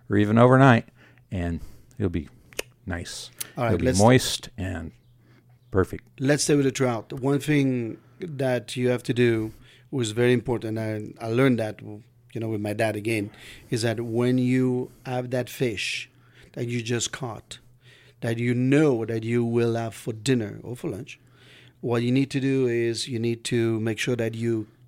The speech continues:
Speaker 2: clean it right away.
Speaker 1: Right.
Speaker 2: Very important. Clean it right away and make sure that close to the, um,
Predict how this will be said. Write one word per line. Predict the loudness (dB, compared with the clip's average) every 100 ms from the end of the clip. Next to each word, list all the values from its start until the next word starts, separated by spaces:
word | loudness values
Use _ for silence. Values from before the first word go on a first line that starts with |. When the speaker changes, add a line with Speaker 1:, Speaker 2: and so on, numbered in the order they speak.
| -12
Speaker 2:
clean | -6 -2 0
it | 0
right | -4 -8 -8
away. | -10 -12 -18 -20 _ _ -2
Speaker 1:
Right. | -2 -2 -10 -20 _
Speaker 2:
Very | -6 4 6 6
important. | 2 -4 -6 -8 -4
Clean | 2 4
it | 4 2
right | 0 0
away | 0 0 -2
and | -2 -2
make | -2
sure | 0 0 2
that | 0 -2 -6 -20 -20 -20 -20 -2
close | 2 4 4 4
to | 4
the, | 4 4
um, | 2 0 -2 -6 -10 -12